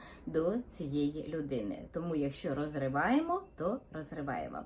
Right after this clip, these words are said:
Як зробити цей самостійний обряд? Нам для нього знадобиться дзеркало. Ставимо це дзеркало на стіл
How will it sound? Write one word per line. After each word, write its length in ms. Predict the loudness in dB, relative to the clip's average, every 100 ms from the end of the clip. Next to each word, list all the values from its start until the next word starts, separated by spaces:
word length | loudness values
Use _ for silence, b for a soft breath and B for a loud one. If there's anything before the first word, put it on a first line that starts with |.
| B B B B
Як 320 | 6 6 6
зробити 680 | 2 2 4 4 4 2 -2
цей 240 | 0 0
самостійний 880 | 0 0 0 -2 -2 0 2 0 -2 -4
обряд? 320 | -2 -2 -4 -10 B B B B
Нам 320 | 6 8 8
для 120 | 4
нього 300 | 4 4 4
знадобиться 800 | 2 0 2 2 4 2 2 -2 -4 -8
дзеркало. 840 | -4 -2 -2 -4 0 4 6 6 4 -8 -20 -20 -20 -20 -20 -20 -20 -20 -10
Ставимо 520 | -4 2 4 4 2 0
це 260 | 4 4
дзеркало 720 | 4 6 6 6 2 0 2
на 260 | 2 2 0
стіл 600 | -4 -10 -4 0 4 4